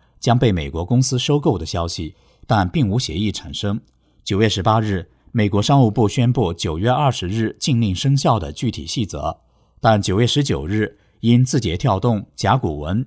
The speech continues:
沃尔玛三方达成原则性共识，商务部长威尔伯罗斯在川普总统指示下推迟了禁令生效期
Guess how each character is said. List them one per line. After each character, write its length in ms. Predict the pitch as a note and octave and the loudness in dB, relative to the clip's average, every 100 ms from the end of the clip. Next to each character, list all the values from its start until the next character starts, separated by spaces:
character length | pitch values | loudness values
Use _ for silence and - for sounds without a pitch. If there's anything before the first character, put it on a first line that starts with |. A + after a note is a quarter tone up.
| - | -2
沃 120 | C3+ | 2
尔 140 | B2 C#3+ | 4 4
玛 200 | F2 C#2 | 2 0
三 260 | - A2 | 0 0
方 280 | A2 A2+ A#2 - | 2 2 2 2
达 160 | F#2 | 2
成 180 | - A2 | 2 0
原 240 | F#2+ G2 | 0 -2
则 100 | D3+ | -2
性 220 | E2+ A#2 F#2+ | -2 -4 -2
共 180 | A2+ | -2
识， 360 | E2 - D2+ - _ _ _ - | -4 -6 -8 -10 _ _ _ -4
商 240 | - D#3 | 2 4
务 100 | A#2 | 4
部 140 | A#2+ | 2
长 240 | B2+ F2+ E2 | 2 2 2
威 140 | C3 | 2
尔 140 | A#2+ D#2+ | 2 0
伯 240 | F2+ G#2+ | -2 -2
罗 180 | E2+ E2 | -2 -4
斯 380 | - B2 C3+ _ _ | -2 -2 -4 _ _
在 200 | - G#2 | -2 0
川 200 | - D3 | 2 0
普 120 | C#3+ | 0
总 160 | G2 A2+ | 0 0
统 180 | B2 D#2+ | 0 -2
指 180 | - D2 | -6 -8
示 160 | A2+ | -4
下 300 | G2 G2+ F2 _ _ - | -2 -2 -2 _ _ -2
推 180 | - C#3+ | 2 2
迟 160 | A#2 | 2
了 100 | A2 | 0
禁 180 | F#2+ C3 | 2 2
令 120 | G#2+ | 2
生 180 | - B2+ | 0 0
效 240 | A#2+ E2+ | 0 -2
期 320 | D2+ - A#2 | -2 -2 -2